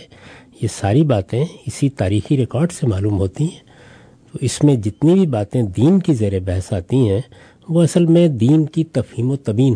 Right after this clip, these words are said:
ہوتی ہے، ان میں کسی نئے عقیدے یا عمل کا اضافہ نہیں ہوتا۔ جو باتیں رسالت مآب صلی اللہ علیہ وسلم نے اپنی سنت کے ذریعے سے قائم کر دی ہیں،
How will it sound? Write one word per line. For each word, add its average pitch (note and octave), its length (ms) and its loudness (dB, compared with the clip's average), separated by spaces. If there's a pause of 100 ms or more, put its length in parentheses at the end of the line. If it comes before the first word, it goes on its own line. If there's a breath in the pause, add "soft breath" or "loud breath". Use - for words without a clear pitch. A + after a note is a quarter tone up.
ہوتی F#2 320 -8
ہے، F#2+ 60 -6
ان G#2 100 -6
میں A#2 260 -2
کسی B2 220 -2
نئے A2 360 2
عقیدے B2+ 540 -2
یا A#2 160 0
عمل A#2+ 220 0
کا C3 140 -2
اضافہ G#2+ 340 0
نہیں D#3+ 180 2
ہوتا۔ G2 300 -4 (600 loud breath)
جو A#2+ 200 0
باتیں A2 380 0
رسالت A#2 480 -2
مآب G#2+ 300 0
صلی A2+ 120 -4
اللہ G2+ 160 -6
علیہ B2 100 -4
وسلم A#2+ 140 0
نے A#2 60 0
اپنی A2 220 -8
سنت G#2+ 440 -2
کے C3+ 140 0
ذریعے A#2+ 320 0
سے A#2 80 -4
قائم G2+ 300 -2
کر A#2 180 -2
دی B2+ 240 2
ہیں، C#3+ 100 0